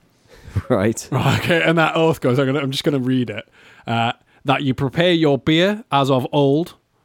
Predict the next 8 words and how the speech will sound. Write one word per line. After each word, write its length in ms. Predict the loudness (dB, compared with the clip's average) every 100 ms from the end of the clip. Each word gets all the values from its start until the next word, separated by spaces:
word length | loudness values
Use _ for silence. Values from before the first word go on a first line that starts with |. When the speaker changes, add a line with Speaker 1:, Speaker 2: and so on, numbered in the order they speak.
| _
Speaker 2:
from 240 | -10 -8
good 280 | -2 -2 0
malt, 420 | 2 2 0 -8 -20 -4
good 200 | -2 -2
cereals, 680 | -2 0 2 2 2 0 -4
and 180 | -8 -2
good 200 | -2 -2
hops, 440 | -6 -6 -16 -16